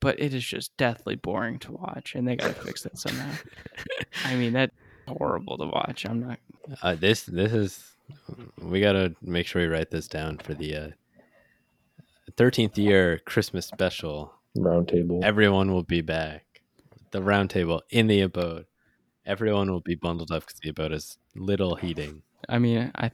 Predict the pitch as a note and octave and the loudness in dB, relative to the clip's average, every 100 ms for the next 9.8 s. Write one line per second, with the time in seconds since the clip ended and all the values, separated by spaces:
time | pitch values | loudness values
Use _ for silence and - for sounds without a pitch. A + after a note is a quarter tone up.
0 | - A#2+ E3 E3+ E3+ D#3+ C3+ - - C3 | -4 -4 -4 -2 0 0 -2 -6 -6 -2
1 | D#3 E3 D3 B2+ - C3+ C3 A2+ B2 - | -2 -2 -4 -6 -2 -2 0 -2 -8 -18
2 | - _ _ - B2 C3+ - - A#2+ B2+ | -20 _ _ -2 2 2 0 0 2 2
3 | C#3+ F3+ F#3 D#3+ C3+ C3 A2+ A2 A2 - | 2 -2 -4 -6 0 2 2 2 0 -2
4 | A#2 A#2+ - G1+ - - D3+ _ - - | -6 -6 -6 -8 -8 -10 -14 _ 0 6
5 | G2+ B2+ G#2 D#2 E2+ E2+ E2+ E2+ - _ | 8 10 10 10 6 4 0 -2 -4 _
6 | _ - B2+ A2 - - - - - - | _ 0 0 0 -2 -4 -6 -14 -10 -2
7 | A#2+ C#3 B2 A2+ F#2 A2 A#2 - - - | 2 4 2 0 -2 -4 -4 -6 -12 -18
8 | - - - G#2 A2 F#2+ G#2+ F#2+ F2+ E2 | -20 -4 4 4 8 10 12 10 8 4
9 | E2+ E2 E2 E2+ E2 G2 G2 | 4 2 4 4 4 2 2